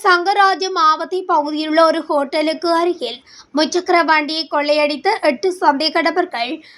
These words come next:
கைது செய்யப்பட்டுள்ளதாக கொட்டகேன போலீசார் தெரிவித்தனர்.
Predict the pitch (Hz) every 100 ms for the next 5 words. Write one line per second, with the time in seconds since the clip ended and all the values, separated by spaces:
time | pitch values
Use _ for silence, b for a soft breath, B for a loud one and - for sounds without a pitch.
0 | B 349 349 370 480 480 403 392 381 339
1 | 349 339 320 320 320 381 - 330 285 349
2 | 349 330 302 320 294 311 - 320 320 370
3 | 359 294 226 233 233